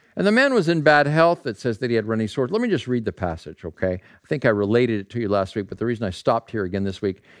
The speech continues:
is because there were two passages I didn't read last week because of a lack of time. This is found in Luke sixteen sixteen through thirty-one. I'm gonna read the New International Version.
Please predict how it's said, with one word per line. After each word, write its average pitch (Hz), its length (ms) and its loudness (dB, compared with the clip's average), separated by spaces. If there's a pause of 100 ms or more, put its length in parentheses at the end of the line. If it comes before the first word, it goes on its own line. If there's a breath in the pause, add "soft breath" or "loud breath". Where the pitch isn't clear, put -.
(120 soft breath)
is 104 80 -8
because 110 320 -2
there 107 100 -4
were 98 80 -4
two 180 160 -6
passages 110 480 -2
I 101 60 0
didn't 104 300 -4
read 120 280 -2
last 98 260 0
week 98 160 -10
because 98 300 -6
of 95 160 -10
a 92 60 0
lack 90 260 -2
of 87 120 -16
time. 92 380 -4 (520 loud breath)
This 196 220 2
is 202 100 -4
found 160 320 4
in 127 120 4
Luke 131 240 0
sixteen 147 640 -2
sixteen 135 580 -4
through 107 200 -4
thirty-one. 117 680 0
I'm 107 100 -2
gonna 113 200 0
read 113 280 -2
the 104 100 -2
New 113 160 0
International 107 540 -4
Version. 92 420 -6